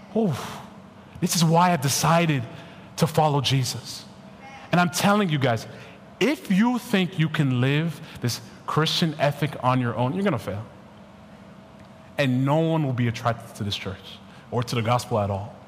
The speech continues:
But when you have had a real encounter with the Lord,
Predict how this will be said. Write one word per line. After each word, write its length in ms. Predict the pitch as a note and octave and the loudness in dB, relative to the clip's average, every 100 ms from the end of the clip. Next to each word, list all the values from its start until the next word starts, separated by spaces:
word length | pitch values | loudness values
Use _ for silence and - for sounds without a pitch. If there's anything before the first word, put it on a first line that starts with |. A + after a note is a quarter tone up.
| - - - - - - - - - - - - - - - - A2+ | -20 -20 -20 -20 -20 -20 -20 -20 -20 -20 -20 -20 -20 -20 -20 -10 0
But 400 | D#3 B2 - - - | 2 2 -4 -8 0
when 300 | B2+ C#3 B2 | 2 2 2
you 360 | A#2 D3 G3+ | 2 4 4
have 300 | G3 D3 C3 | 2 2 2
had 440 | - - C3+ C#3 C3 - - | 2 2 4 2 0 -8 -6
a 120 | B2 | -2
real 580 | A#2 G2+ A#2 B2+ C#3+ D#3+ D#3+ - | 0 0 2 2 2 -2 -4 -8
encounter 720 | B2 B2+ - B2 B2 A#2+ C#3 B2+ - - | -4 -4 -2 0 0 -2 -6 -6 -10 -6
with 140 | A#2+ | -6
the 80 | B2 | -4
Lord, 380 | A2 A2+ B2 | -2 0 0